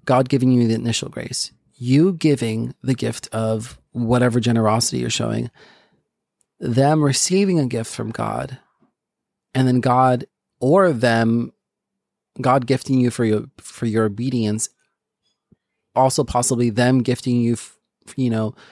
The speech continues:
praying and giving thanks for you because of your obedience and because you were generous. And it's just like, wow, it's like,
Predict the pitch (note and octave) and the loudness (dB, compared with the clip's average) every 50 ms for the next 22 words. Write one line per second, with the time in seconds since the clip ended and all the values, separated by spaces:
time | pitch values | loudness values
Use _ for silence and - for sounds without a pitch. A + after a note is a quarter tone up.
0 | _ _ - - - B2+ B2 B2 A#2+ A#2 A2+ G#2+ G#2+ A#2 A#2+ B2 B2+ C3 A#2+ A#2 | _ _ -6 -2 0 2 2 4 4 2 2 0 -2 -2 -2 -2 0 0 0 0
1 | - C3 C3 C3+ C3 - - - - B2+ C3+ E3 F3 C#3+ A#2 A#2 A#2 A2+ A2+ A2 | 2 2 0 0 0 -2 -6 -6 0 2 2 4 4 2 2 0 0 0 0 -2
2 | A#2+ A2 - - B2 B2+ B2+ B2+ A#2 - - A#2+ A#2+ A2+ A2+ G#2+ G#2+ G#2+ G#2+ A2 | -6 -6 -4 -2 0 2 2 2 0 -2 -2 -4 -2 -2 0 0 0 0 0 -2
3 | A2+ A2 G#2+ G#2+ G#2+ G#2+ G#2+ - A2+ A2 G#2+ G#2+ - B2 A2+ A2+ A2+ G#2+ G#2+ G#2 | -2 -2 0 0 0 0 0 -2 -4 -4 -4 -2 0 0 0 0 0 -2 -2 -2
4 | G#2 G2+ G2+ G#2 A2 A2+ A#2 - - - _ _ _ _ _ _ - - - - | -2 -2 -2 -2 -2 -2 -2 -4 -6 -8 _ _ _ _ _ _ -20 -20 -20 -20
5 | - _ _ _ _ _ _ - - - - - _ _ _ _ _ _ _ _ | -20 _ _ _ _ _ _ -20 -20 -20 -20 -20 _ _ _ _ _ _ _ _
6 | _ _ _ _ _ _ _ _ _ _ _ _ _ _ _ _ _ _ _ _ | _ _ _ _ _ _ _ _ _ _ _ _ _ _ _ _ _ _ _ _
7 | _ _ _ - - B2+ B2+ B2 B2 - - E3+ D3 - D3+ C#3+ B2 - - - | _ _ _ -6 -4 -2 0 0 0 -2 -2 -2 0 0 0 0 0 0 -2 -4
8 | G#2+ A#2 D#3 F3 A#2+ G#2 G#2+ G#2+ - D3 C#3 - - - E3 | -2 0 2 2 2 2 0 0 0 2 4 4 4 2 0